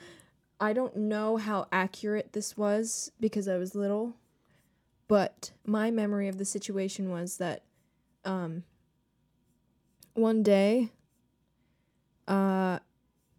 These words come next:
there, there was, like, the entire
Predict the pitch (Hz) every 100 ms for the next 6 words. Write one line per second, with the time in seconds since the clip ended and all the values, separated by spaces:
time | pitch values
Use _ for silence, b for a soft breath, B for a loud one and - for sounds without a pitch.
0 | _ _ _ _ _ _ _ _ _ _
1 | - 202 202 208 202 202 202 202 196 -
2 | _ _ _ 202 202 202 196 190 185 175
3 | 175 - - _ _ 208 208 202 190 190
4 | - - 226 202 202 190 180 185